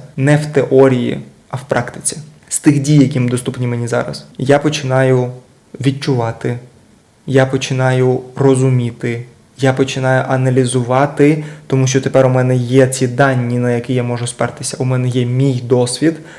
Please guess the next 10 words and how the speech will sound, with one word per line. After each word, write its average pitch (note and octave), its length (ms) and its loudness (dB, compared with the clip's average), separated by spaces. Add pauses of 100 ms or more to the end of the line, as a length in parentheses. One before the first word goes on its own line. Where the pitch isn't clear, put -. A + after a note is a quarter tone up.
(120)
і C3+ 100 -2
мої C3 420 0
емоції B2 560 -2
від C3+ 200 -2
того, C3+ 420 2 (240)
як C3 380 0
я B2 200 2
виконував B2 600 -2
цю - 180 -8
дію. B2 320 -6